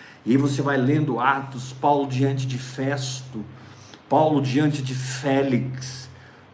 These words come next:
Paulo diante de grandes autoridades, e uma escolta guardava ele, os judeus não conseguiam pegá-lo, só conseguiam aparecer nas reuniões onde ele estava sendo julgado.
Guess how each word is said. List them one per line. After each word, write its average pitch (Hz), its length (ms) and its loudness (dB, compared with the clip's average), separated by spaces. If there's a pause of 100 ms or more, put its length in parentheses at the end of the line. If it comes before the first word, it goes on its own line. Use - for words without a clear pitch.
Paulo 160 360 4
diante 151 340 2
de 143 80 -4
grandes 156 480 4
autoridades, 135 1040 0
e 135 240 -2
uma 139 140 2
escolta 175 720 0
guardava 147 680 0
ele, 160 300 0
os 139 100 2
judeus 147 420 2
não 165 80 -2
conseguiam 175 560 -4
pegá-lo, 156 680 0 (300)
só 175 220 0
conseguiam 196 640 2
aparecer 220 680 6
nas 190 220 2
reuniões 190 600 2
onde 180 200 -2
ele 175 80 2
estava 180 240 0
sendo 190 240 -6
julgado. 160 760 2